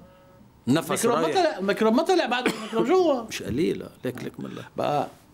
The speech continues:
Speaker 2: بتقول لهم هيك للعالم، إلى جانب إنه مشكلة الأرجيلة سي جورج هي مشكلة شوي اجتماعية. كيف يعني؟ إلى وقتها البروفيسور، آه، حسين زمانات، أنت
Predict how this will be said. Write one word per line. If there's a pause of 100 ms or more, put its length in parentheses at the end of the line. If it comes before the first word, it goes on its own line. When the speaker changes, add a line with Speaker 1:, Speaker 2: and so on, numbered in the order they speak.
(100)
Speaker 2:
بتقول
لهم
هيك
للعالم، (280)
إلى
جانب
إنه
مشكلة
الأرجيلة
سي
جورج (840)
هي
مشكلة
شوي
اجتماعية.
كيف
يعني؟ (800)
إلى
وقتها (380)
البروفيسور، (960)
آه، (1500)
حسين (280)
زمانات، (920)
أنت